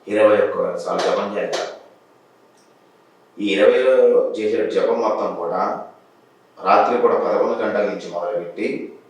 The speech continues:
తెల్లవారుజామున మూడింటి కల్లా పూర్తి చేయాలి. ఇది రూల్ అన్నమాట. ఇరవై ఒకటి మ-, ఇరవై మంత్రం తారాదేవిలో.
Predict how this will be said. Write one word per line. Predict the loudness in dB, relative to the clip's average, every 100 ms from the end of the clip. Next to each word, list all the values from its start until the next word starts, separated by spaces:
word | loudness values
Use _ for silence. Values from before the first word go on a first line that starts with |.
| _ _ 0
తెల్లవారుజామున | 4 6 6 2 0 -2
మూడింటి | -4 -4
కల్లా | -4 -4
పూర్తి | -4 -6 -4 -4 -2 -4
చేయాలి. | -4 -6 -12 -20 _ _ _ _ _ _ _ _ _ _ _ _ _ _ -6
ఇది | 0
రూల్ | 2 2 2
అన్నమాట. | 0 -6 -12 -16
ఇరవై | -6 0
ఒకటి | 0 0 -4
మ-, | -6 -2
ఇరవై | 0 2
మంత్రం | 2 -2 -6 -8 -4
తారాదేవిలో. | 0 2 2 0 -8 -12